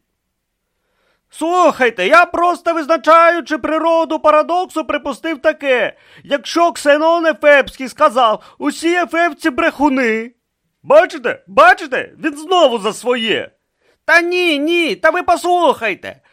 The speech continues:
Адже сам Ксенон теж ефебець, тобто це означає, що він також брехун. А отже... Ксенон вдався до рішучої спроби вивільнитися, поволікши за собою по підлозі чотирьох розпачливих колег-філософів.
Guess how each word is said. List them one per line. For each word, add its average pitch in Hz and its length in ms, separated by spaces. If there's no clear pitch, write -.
Адже 311 340
сам 339 340
Ксенон 330 520
теж 339 340
ефебець, 320 680
тобто 320 300
це 339 300
означає, 349 600
що 320 180
він 349 220
також 330 400
брехун. 294 680
А 220 160
отже... 247 760
Ксенон 190 480
вдався 107 440
до 95 160
рішучої 247 640
спроби 208 500
вивільнитися, 101 960
поволікши 147 680
за 131 140
собою 156 480
по 123 120
підлозі 196 560
чотирьох 151 540
розпачливих 151 880
колег-філософів. 85 1040